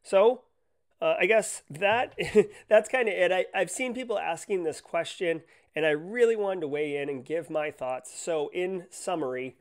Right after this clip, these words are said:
I don't think you need an undergraduate degree. We're seeing a transition in the industry, like,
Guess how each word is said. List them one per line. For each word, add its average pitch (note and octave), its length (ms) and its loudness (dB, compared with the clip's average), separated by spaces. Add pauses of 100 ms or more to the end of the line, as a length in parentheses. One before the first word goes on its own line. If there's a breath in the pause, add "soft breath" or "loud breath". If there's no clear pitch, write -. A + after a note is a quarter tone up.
(480 soft breath)
I E3 160 0
don't G3+ 220 0
think F#3+ 240 -4
you F3+ 80 -4
need D#3 220 -6
an C#3+ 100 -4
undergraduate C#3 760 -8
degree. C3 500 -10 (180 soft breath)
We're D#3 140 0
seeing G3 340 0
a G3 80 -4
transition E3+ 640 -6
in D3+ 100 -4
the C#3+ 80 -8
industry, D#3+ 800 -6
like, C3+ 180 -8